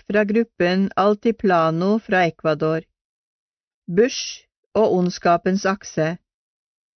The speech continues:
Slipp mine fløyter fri ble starten på det som skulle komme til å bli et nokså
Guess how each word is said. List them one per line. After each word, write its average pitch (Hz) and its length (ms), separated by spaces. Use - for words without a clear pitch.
Slipp 247 400
mine 240 240
fløyter 226 480
fri 196 320
ble 190 160
starten 196 560
på 220 160
det 175 240
som 202 160
skulle 202 320
komme 196 320
til 190 240
å 196 80
bli 170 240
et 190 160
nokså 175 320